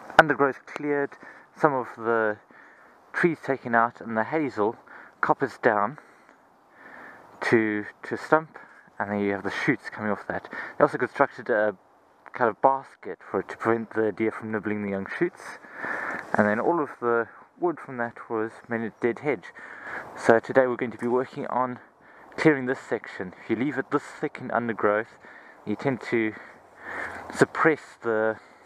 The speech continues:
low level vegetation, and the de-, because there's not a lot of air movement, the, it's more likely to be disease amongst the plants here. So I'll see if I can get some footage as we go.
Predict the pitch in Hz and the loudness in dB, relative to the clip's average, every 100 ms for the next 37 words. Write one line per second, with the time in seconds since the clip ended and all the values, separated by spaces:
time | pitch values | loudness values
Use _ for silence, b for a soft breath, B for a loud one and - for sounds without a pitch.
0 | B - - 107 123 120 117 110 101 107 | B -20 -4 0 2 2 -2 -4 -8 -4
1 | 110 - 104 104 - 113 117 B B B | -4 2 2 2 -2 -4 -6 B B B
2 | B B B B B - 113 104 107 107 | B B B B B 4 6 6 0 -6
3 | - 104 - 127 110 - - - - - | -10 -10 -4 -4 -4 -10 -20 -20 -20 -20
4 | - - - B B - - 139 135 120 | -20 -20 -20 B B -12 0 2 2 2
5 | 127 117 113 117 101 - _ _ _ - | 2 2 0 -4 -14 -18 _ _ _ -4
6 | 147 127 110 101 104 110 123 - - - | -2 -2 -4 -4 -2 -4 -4 -12 -6 2
7 | 107 107 - B B B - 135 139 117 | 2 2 -4 B B B -4 2 4 2
8 | 113 - - 107 107 95 - 131 101 95 | -2 -14 -20 -16 -14 -10 -2 -2 0 -4
9 | - - - - - B B B B B | -6 -10 -12 -18 -20 B B B B B
10 | - - - 101 - - - - - 98 | -12 -2 -2 0 -4 -6 -6 2 4 4
11 | - 101 - - - - 127 196 165 160 | 2 -4 -4 -12 -18 0 4 4 2 -2
12 | 156 147 151 - 175 190 127 127 117 | -6 -6 -4 -2 -2 0 0 -2 -8